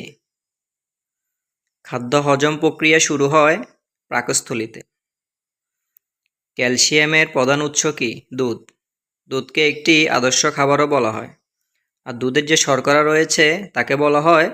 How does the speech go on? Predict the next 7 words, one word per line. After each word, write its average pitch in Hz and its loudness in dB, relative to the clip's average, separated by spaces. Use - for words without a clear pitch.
ল্যাকটোজ। - -8
ডায়াবেটিস 131 0
রোগ 127 -2
হয় 151 2
কিসের 143 0
অভাবে? 117 -4
ইনসুলিনের 143 0